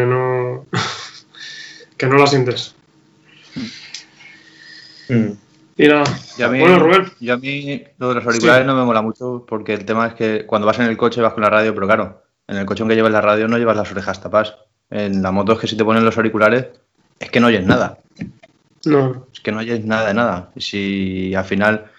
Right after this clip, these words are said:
Speaker 3: poder oír algo, aunque lleves el casco, te puede salvar de algo, yo qué sé, puedes oír un frenazo o, o lo que sea,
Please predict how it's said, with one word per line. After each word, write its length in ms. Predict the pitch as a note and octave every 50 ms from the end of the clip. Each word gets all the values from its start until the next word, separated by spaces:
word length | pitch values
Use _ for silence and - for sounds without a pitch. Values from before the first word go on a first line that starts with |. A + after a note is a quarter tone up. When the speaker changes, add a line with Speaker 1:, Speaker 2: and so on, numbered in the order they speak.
| _ _ _ _ _ _ _
Speaker 3:
poder 280 | - G#2 G2+ G#2+ A2 A#2
oír 180 | A2+ A2+ A2 A2+
algo, 160 | B2 A#2+ G2+
aunque 160 | F#2+ F#2+ F#2
lleves 160 | F#2+ G2+ G2
el 120 | G#2+ G#2 F#2+
casco, 520 | G#2+ G#2 G#2 - B2 A#2 A#2 A#2 A#2 - - _ _ _ _ _ _
te 120 | - A#2 G#2
puede 200 | A#2+ C3+ B2 A2
salvar 480 | - G#2+ G2+ G2+ G#2 G2+ G2+ G2 G2
de 100 | F#2+ F#2+
algo, 200 | A2 D3 C#3+ A2
yo 80 | G2 G#2+
qué 40 | A2
sé, 180 | A2 F#2+ F2 E2+
puedes 300 | - G#2+ G#2+ A2 G#2+ A2
oír 160 | G#2 G2 G2+
un 60 | F#2+
frenazo 500 | F#2+ F#2 G2 F#2+ G2+ B2 C#3 - - A#2 A#2+
o, 720 | A#2 A2 G#2 G2 G2 F#2+ F#2+ F#2 F#2 F2+ F2+ F#2 - - _ _ _ _ _ _ _ _ _ _ _ _ _ _ _ _ _ - A#2+
o 180 | G2+ F#2+ F#2 F#2+
lo 100 | F#2+ F#2+
que 80 | -
sea, 400 | - - A#2 A2+ G2+ G2 - -